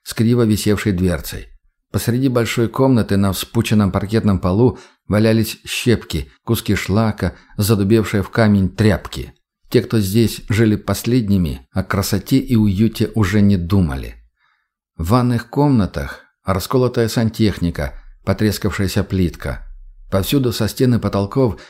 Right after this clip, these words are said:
неопрятными языками свисали куски какого-то покрытия, явно роскошного и дорогого. В Прокопе знали про обои, но были они только у нескольких семейств,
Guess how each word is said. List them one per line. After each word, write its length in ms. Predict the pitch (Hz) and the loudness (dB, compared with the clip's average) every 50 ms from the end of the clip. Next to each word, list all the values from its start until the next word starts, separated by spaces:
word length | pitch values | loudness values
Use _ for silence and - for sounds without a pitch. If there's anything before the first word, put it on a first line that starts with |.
| _ _ - | _ _ 0
неопрятными 640 | 90 107 104 95 - 110 123 123 117 - 110 110 107 | 2 2 2 2 0 0 0 0 0 2 4 4 6
языками 520 | 107 107 98 95 104 98 123 123 123 120 110 | 6 4 2 0 -2 -2 0 0 2 2 2
свисали 440 | 92 - 104 95 - 117 110 107 104 | 0 0 -2 -2 0 0 0 0 0
куски 460 | 104 - 104 - - - - 123 110 | 0 -2 -4 -4 -4 -2 -2 -2 -2
какого-то 500 | 117 - - 95 - 117 110 113 - 107 | -4 -8 -10 -6 -4 -2 -2 -2 -2 -2
покрытия, 800 | - 110 101 - - 101 104 120 120 113 - - 85 76 71 - - _ _ _ - | -2 -4 -4 -2 -2 0 0 0 0 0 -2 -4 -4 -4 -6 -8 -14 _ _ _ -2
явно 360 | - 107 113 110 101 101 98 | 2 4 4 4 4 2 2
роскошного 600 | 90 92 - - - 120 110 - - 95 90 92 | 0 -2 -2 -2 -2 -2 0 0 -2 -2 0 0
и 40 | 92 | 0
дорогого. 760 | 85 101 95 101 98 98 98 95 82 76 67 - - _ _ _ _ _ _ _ - - _ | 0 0 0 0 0 -2 -2 -2 -2 -2 -4 -8 -10 _ _ _ _ _ _ _ -20 -20 _
В 80 | _ _ | _ _
Прокопе 460 | - - 113 - - 139 - 135 131 | -2 -2 0 0 0 0 0 0 0
знали 340 | 117 110 135 131 113 90 87 | 2 2 2 2 2 2 0
про 240 | 78 - 90 92 92 | 0 -2 -2 0 0
обои, 420 | 82 80 85 82 78 67 64 - - _ _ _ _ _ _ | 0 -2 -2 -2 -2 -4 -6 -10 -14 _ _ _ _ _ _
но 100 | - 110 | 0 2
были 180 | 113 131 127 127 | 2 2 2 2
они 200 | 120 113 123 117 | 2 2 2 0
только 300 | - 120 117 107 - 117 | 0 -2 -2 -2 0 0
у 60 | 107 | 2
нескольких 560 | 107 127 127 110 - - 98 95 - 110 101 | 4 2 2 2 0 -4 -4 -2 -2 -4 -2
семейств, 600 | - - 113 107 110 113 107 92 73 - - - | -2 0 2 2 4 4 2 0 -2 -6 -10 -16